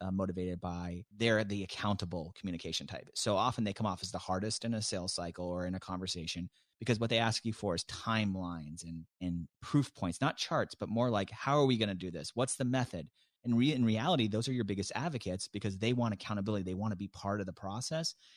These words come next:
In order to be part of the process, they need to feel like there is a process. And so a lot of people feel like, "Oh, I'm getting a lot of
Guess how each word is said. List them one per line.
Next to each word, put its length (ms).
In 80
order 220
to 60
be 100
part 200
of 60
the 60
process, 400
they 60
need 100
to 60
feel 160
like 120
there 140
is 120
a 60
process. 640
And 100
so 140
a 20
lot 180
of 60
people 180
feel 120
like, 180
"Oh, 60
I'm 100
getting 180
a 80
lot 200
of 160